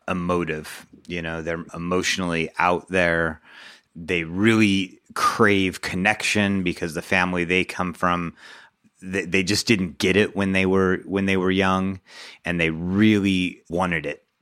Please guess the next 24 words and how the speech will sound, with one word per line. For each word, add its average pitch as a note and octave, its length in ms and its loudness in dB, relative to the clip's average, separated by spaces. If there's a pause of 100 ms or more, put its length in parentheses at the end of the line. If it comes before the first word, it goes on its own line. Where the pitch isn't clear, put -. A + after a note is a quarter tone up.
(100)
And E2+ 240 0
early G2 300 4
on F#2 220 0
in F2 100 -4
their E2 140 -2
relationship, E2+ 840 -2
there E2 140 0
was F2+ 340 2
a F2 100 -2
good D#2+ 480 -2
bit E2 220 0
of D#2+ 220 -8
real E2 160 -2
connection. F2+ 680 -6 (320)
So, F2 320 -2
so E2+ 320 0
one E2 460 0
member A2 220 4
of F#2+ 60 2
the - 60 -6
couple F2+ 360 -2
really, F#2+ 340 0
really F2+ 280 0
needs F2 640 -4